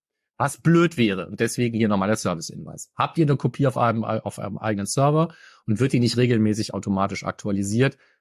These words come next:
macht es jetzt bitte manuell oder guckt zumindest mal nach, ob euch Daten fehlen. Und wenn euch welche fehlen, dann wisst ihr warum,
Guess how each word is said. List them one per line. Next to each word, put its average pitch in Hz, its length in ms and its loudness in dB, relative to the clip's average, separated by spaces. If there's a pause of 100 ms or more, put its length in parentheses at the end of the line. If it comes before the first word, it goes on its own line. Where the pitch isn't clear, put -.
macht 107 240 -2
es 107 120 -4
jetzt - 240 0
bitte 104 180 0
manuell 101 600 2 (240)
oder 120 180 2
guckt - 200 -4
zumindest 120 320 2
mal 104 120 4
nach, 107 220 2
ob 107 140 -6
euch 107 140 -6
Daten 104 260 -2
fehlen. 117 480 2 (320)
Und 113 320 0
wenn 120 160 0
euch 117 200 0
welche 113 200 0
fehlen, 113 280 2
dann 104 120 0
wisst - 140 -6
ihr 98 100 0
warum, 113 340 0